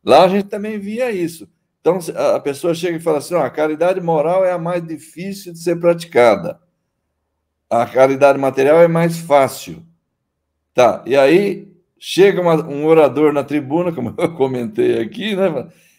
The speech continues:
"Isso não é caridade." Você dá uma cesta básica, dá uma blusa de frio, dá um calçado pra quem não tem, não é caridade. É, é uma generalização besta,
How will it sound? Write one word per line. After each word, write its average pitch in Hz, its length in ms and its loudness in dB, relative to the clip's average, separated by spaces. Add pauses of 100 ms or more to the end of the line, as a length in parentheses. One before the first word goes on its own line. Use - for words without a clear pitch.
(340)
"Isso 220 540 -2
não 196 320 4
é 196 200 6
caridade." 120 840 -4
Você 98 440 -10
dá 147 160 -2
uma 170 160 -6
cesta 135 340 -8
básica, 107 540 -4
dá 110 140 -4
uma 117 260 -6
blusa 113 380 -8
de 107 100 -12
frio, 110 640 -10 (400)
dá 113 140 6
um 123 100 4
calçado 113 580 4
pra 104 100 0
quem 104 160 -4
não 101 200 -2
tem, 160 340 0 (240)
não 160 540 4
é 165 260 6
caridade. 156 840 0 (640)
É, - 280 -4
é 185 40 6
uma 214 200 4
generalização 165 880 2
besta, 165 640 2